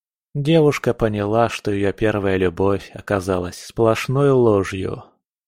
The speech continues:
а она повела себя как наивная дурочка. Слезы потекли по щекам. Лорейна не замечала этого, и они текли и текли,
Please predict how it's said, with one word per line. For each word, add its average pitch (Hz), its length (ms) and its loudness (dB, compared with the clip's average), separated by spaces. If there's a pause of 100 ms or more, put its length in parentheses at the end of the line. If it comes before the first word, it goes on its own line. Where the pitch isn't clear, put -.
(220)
а 139 220 0
она 175 260 4
повела 113 500 2
себя 107 380 -2
как - 240 -4
наивная 110 540 0
дурочка. 107 760 -2 (1080)
Слезы 151 500 0
потекли 110 480 -2
по 107 140 -2
щекам. 101 680 -4 (600)
Лорейна 139 520 2
не 127 100 -2
замечала 123 680 -2
этого, 95 560 -4 (420)
и 117 120 0
они 104 280 0
текли 113 720 -6
и 113 140 0
текли, 113 680 -4